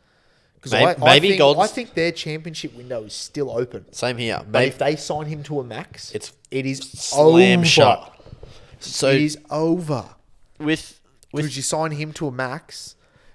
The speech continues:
Speaker 1: which then means down the track you don't have room to sign all of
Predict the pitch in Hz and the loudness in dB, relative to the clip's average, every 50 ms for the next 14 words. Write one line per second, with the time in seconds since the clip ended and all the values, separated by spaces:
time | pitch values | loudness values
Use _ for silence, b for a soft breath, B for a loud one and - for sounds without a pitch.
0 | _ - 131 123 - - - - 135 131 131 135 131 123 120 117 113 - 127 135 | _ -12 -12 -12 -12 -14 -14 -8 -6 -6 -6 -6 -6 -8 -8 -8 -8 -6 -6 -6
1 | 135 127 117 - - 135 127 120 120 - - 117 101 123 117 117 117 120 127 123 | -6 -8 -12 -8 -6 -4 -4 -4 -6 -8 -14 -10 -6 -4 -4 -4 -6 -6 -8 -8
2 | 117 113 117 117 117 117 117 113 113 - 117 - - - - 113 113 113 113 113 | -8 -8 -10 -10 -8 -8 -10 -12 -14 -14 -14 -12 -10 -8 -8 -8 -8 -8 -10 -12
3 | 110 104 - 110 117 113 113 113 117 117 113 104 120 110 107 107 107 107 113 120 | -14 -16 -16 -12 -10 -6 -6 -6 -6 -6 -8 -10 -12 -10 -8 -8 -10 -10 -10 -14
4 | - - - | -20 -20 -20